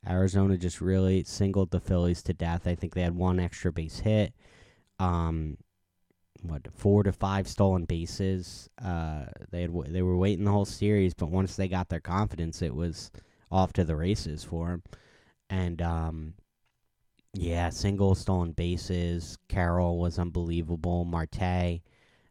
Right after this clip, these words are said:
Um, it's just, uh, just such a, an unfortunate end to such a, an incredible season. Like I said, um, so many highs this year. It, it really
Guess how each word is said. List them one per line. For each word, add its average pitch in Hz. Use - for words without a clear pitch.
Um, 82
it's 90
just, -
uh, 80
just -
such 123
a, 104
an 104
unfortunate 98
end 101
to 87
such -
a, 90
an 113
incredible 117
season. 123
Like 110
I 95
said, 120
um, 90
so 135
many 113
highs 117
this 101
year. 87
It, -
it 101
really 101